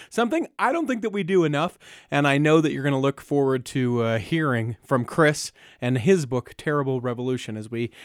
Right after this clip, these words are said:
as we discuss the last days, uh, the time before, during, and after the second coming of Christ. Certainly that is a topic of the next hour of your lives. I hope that you enjoy it. I would to ask you, because we're almost to our five hundredth episode,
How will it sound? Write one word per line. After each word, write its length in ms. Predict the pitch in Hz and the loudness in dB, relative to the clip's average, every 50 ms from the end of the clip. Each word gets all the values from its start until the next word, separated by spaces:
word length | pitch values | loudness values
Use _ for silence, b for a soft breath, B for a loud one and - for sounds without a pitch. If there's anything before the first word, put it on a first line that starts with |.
| B B | B B
as 140 | 269 294 | 2 4
we 80 | 311 339 | 4 4
discuss 420 | - 339 - - 359 320 254 - | 4 4 0 4 4 4 4 4
the 100 | - 160 | 2 0
last 320 | 147 139 135 135 123 - - | 2 2 2 2 0 -2 -4
days, 400 | 147 127 117 113 107 - - - b b b b b - | -4 -2 -2 -4 -6 -8 -12 -16 b b b b b -6
uh, 180 | 123 120 120 | -4 -4 -4
the 120 | 117 120 139 | -2 -4 -4
time 360 | - - 160 160 151 151 147 | -4 -2 0 0 2 2 2
before, 540 | 139 143 143 - - 160 151 156 160 160 151 | 2 2 0 2 2 2 4 6 4 4 4
during, 420 | 123 151 151 147 151 147 143 143 | 4 2 4 4 4 4 4 4
and 160 | 139 131 139 | 4 4 2
after 400 | - - 143 135 131 - - 151 | 2 2 2 2 2 2 0 -4
the 120 | 135 127 127 | -2 -2 -4
second 340 | - - 131 - 127 127 - | -2 -4 -4 -4 -4 -8 -4
coming 300 | - 139 135 131 127 127 | -4 -4 -4 -2 -4 -6
of 100 | 117 - | -6 0
Christ. 360 | - 285 - 254 233 - - B B B B | 4 6 6 6 4 2 -4 B B B B
Certainly 420 | B - - 240 226 196 196 180 170 | B -2 0 0 0 2 2 2 4
that 220 | 185 196 208 - | 4 4 4 4
is 140 | 202 196 185 | 2 2 0
a 60 | 180 | 0
topic 440 | - - 185 180 175 - 196 175 - - | 0 2 2 2 2 0 -2 -2 -2 -2
of 180 | - 147 135 123 | -2 -2 -2 0
the 120 | 139 131 | -4 -2
next 440 | 131 143 156 175 170 - - - - _ _ - | -2 0 -2 -2 -4 -6 -12 -14 -14 _ _ 4
hour 420 | 170 185 208 214 208 208 208 180 | 4 6 6 6 4 2 0 -2
of 280 | - 175 160 156 151 151 | 0 0 0 0 0 -2
your 260 | 139 143 147 147 139 | -2 0 2 2 2
lives. 340 | 135 135 139 156 170 170 170 | 2 2 2 2 2 2 0
I 80 | 143 | -2
hope 200 | 123 139 165 147 | 0 0 -2 -2
that 80 | 160 156 | 0 2
you 140 | 160 160 151 | 2 2 2
enjoy 340 | 139 135 123 147 151 151 | 2 0 0 0 2 2
it. 120 | 143 143 - B B B B B B | 2 0 -2 B B B B B B
I 140 | B 147 160 | B 6 6
would 320 | 180 180 220 277 277 240 | 6 6 4 2 2 2
to 420 | 196 160 - - - - 214 - - | 0 -4 -12 -10 0 2 2 2 4
ask 380 | 175 175 170 151 - - - | 2 2 2 0 -2 -6 -8
you, 240 | 147 131 127 131 135 b b b b b | -6 -4 -4 -4 -4 b b b b b
because 300 | - 147 139 160 147 131 | -6 -4 -2 -2 -4 -2
we're 200 | 139 139 139 139 - | 0 0 0 0 0
almost 580 | 165 143 160 175 175 175 170 160 - - - _ | 0 0 2 2 2 2 0 -2 -4 -14 -16 _
to 160 | - 156 147 | -2 0 2
our 140 | 139 135 127 | 2 2 0
five 380 | - - 139 135 139 139 139 | 0 0 0 2 2 0 0
hundredth 400 | 120 - 139 139 139 139 131 - - | -4 -6 -6 -6 -4 -6 -8 -8 -6
episode, 580 | - 139 139 - 139 - - 139 127 127 127 | -6 -6 -6 -6 -12 -8 -6 -4 -4 -4 -4